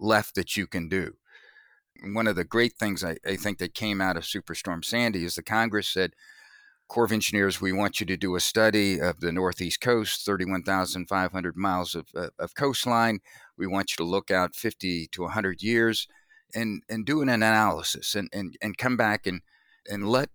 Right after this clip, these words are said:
America know what we should be doing." So we brought some of the best minds and organizations together, uh, provided this report. The budget was for about twenty million dollars, provided it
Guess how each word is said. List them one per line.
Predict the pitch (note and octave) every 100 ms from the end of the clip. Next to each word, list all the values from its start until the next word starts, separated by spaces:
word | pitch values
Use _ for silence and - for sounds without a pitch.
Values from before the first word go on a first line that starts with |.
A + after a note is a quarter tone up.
| -
America | G#2 G#2 A2 -
know | F#2 F#2 F#2
what | E2+ G#2
we | G#2+ G2
should | - F2+
be | F2+
doing." | F#2+ F2 E2
So | -
we | G2+
brought | G2+ B2 A#2+ A#2 -
some | - G#2+
of |
the | F#2
best | - B2+ -
minds | G#2+ G#2+ G#2+ G#2+ -
and | F2+
organizations | G2 F#2+ F2+ G#2 G#2 G#2 F#2
together, | - F2 F2 E2+ F2+ _ - _ _ _
uh, | - D#2+ -
provided | G2+ F2+ G#2+ A#2 F#2
this | G#2+ G#2
report. | - F#2+ F2+ -
The |
budget | E2+ G2+ F#2+ F2+
was | F#2
for | - F#2+
about | F2 F#2 F#2 -
twenty | - G#2+ G#2
million | G2 G2 G2 F#2 F2
dollars, | F#2+ F#2+ F2+ E2 E2 -
provided | F2+ F2+ G2 F#2+
it | F#2+